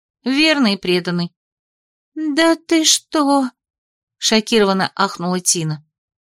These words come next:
"Мне, честно, совсем не жалко", искренне пояснила девушка. "Это я просто тебе сказала, чтобы и ты Брина меньше жалела и перестала работать сводней.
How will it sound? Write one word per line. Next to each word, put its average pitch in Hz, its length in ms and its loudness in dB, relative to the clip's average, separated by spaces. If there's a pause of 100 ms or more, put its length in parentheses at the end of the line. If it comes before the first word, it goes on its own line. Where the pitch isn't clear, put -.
(160)
"Мне, 262 480 4
честно, 175 460 0
совсем 226 560 2
не 180 100 0
жалко", 156 460 -4 (360)
искренне 202 480 0
пояснила 180 520 -2
девушка. 165 480 -4 (560)
"Это 240 160 -2
я 247 160 2
просто 233 380 0
тебе 226 320 0
сказала, 202 520 0
чтобы 202 460 0
и 220 40 0
ты 254 200 -4
Брина 196 400 -2
меньше 190 380 0
жалела 240 420 0
и 180 80 0
перестала 208 500 2
работать 196 400 -2
сводней. 147 560 -2